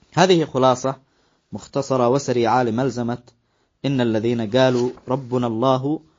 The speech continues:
ثم استقاموا. التحية والشكر لهذه الإذاعة واهتمامها بهدى الله وحرصها على أن تقدم ولو جزءاً يسيراً في هذه الفترة المفتوحة. والسلام عليكم ورحمة الله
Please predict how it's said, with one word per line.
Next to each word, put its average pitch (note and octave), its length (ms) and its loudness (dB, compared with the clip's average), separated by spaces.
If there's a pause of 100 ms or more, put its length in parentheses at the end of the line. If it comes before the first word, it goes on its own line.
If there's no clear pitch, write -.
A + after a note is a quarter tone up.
(440)
ثم E3 220 4
استقاموا. C#3 640 0 (760)
التحية C3 800 0 (380)
والشكر A#2+ 1160 -2 (600)
لهذه A#2+ 680 -2
الإذاعة A#2 420 0
واهتمامها A#2 680 -6
بهدى B2 340 -6
الله B2 380 0 (500)
وحرصها B2+ 440 -8
على A2+ 260 -2
أن A2 100 -10
تقدم A#2+ 560 -4
ولو G#2+ 220 -2
جزءاً B2 340 -6
يسيراً A#2+ 600 -2
في G#2+ 140 -10
هذه C3 220 0
الفترة A#2+ 380 -10
المفتوحة. C3+ 600 -4 (720)
والسلام C3 540 0
عليكم A#2 680 -4
ورحمة A#2 380 -10
الله A2 580 -6